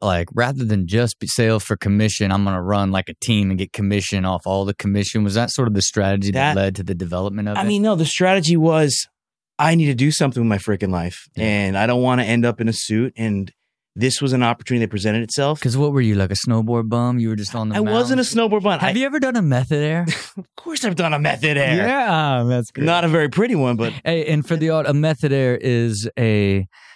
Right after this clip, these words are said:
Speaker 1: skateboarding and snowboarding move where you fly off a jump and pull the board up into your back, like, in a
Speaker 2: Yeah.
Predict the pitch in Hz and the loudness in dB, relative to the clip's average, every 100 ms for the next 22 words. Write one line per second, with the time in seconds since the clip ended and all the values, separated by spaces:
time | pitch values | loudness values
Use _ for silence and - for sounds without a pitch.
0 | - - 147 139 135 131 123 110 104 - | -6 -4 0 0 0 2 2 2 0 -2
1 | 127 123 113 110 104 98 98 101 98 95 | 0 0 0 0 2 2 2 2 0 -2
2 | 101 98 98 95 92 - - - 139 127 | -2 0 0 -2 -4 -12 -16 -6 0 2
3 | 127 127 123 113 104 117 110 101 104 - | 2 2 0 -2 0 2 0 0 -4 -2
4 | 131 131 127 120 104 117 117 110 98 - | 0 2 2 0 0 0 0 -2 -4 -4
5 | 165 _ 147 147 139 131 127 117 123 123 | -6 _ -2 0 0 0 0 0 -2 -4
6 | 110 - 110 110 107 110 107 117 104 | -6 -8 -6 -6 -6 -4 -2 0 -2